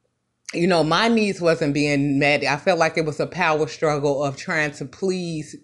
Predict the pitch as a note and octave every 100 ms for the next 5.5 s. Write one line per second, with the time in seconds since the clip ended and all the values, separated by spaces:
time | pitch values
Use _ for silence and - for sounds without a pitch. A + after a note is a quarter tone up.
0 | C3+ D#3 D#3 D3+ D3 C#3 D3+ D3 C#3+ D3+
1 | D#3 C#3 C#3 F3+ F3 E3+ D3 C#3+ C#3+ -
2 | - D3 F#3 E3 D3 C#3 C#3 E3 D#3 D3
3 | C#3+ C#3+ C3 C#3 C3+ C3 - D#3 C#3+ C3+
4 | C3 C3 C3 A#2+ C#3+ D#3+ D3 C#3 C3 -
5 | C#3+ C3 B2+ B2 B2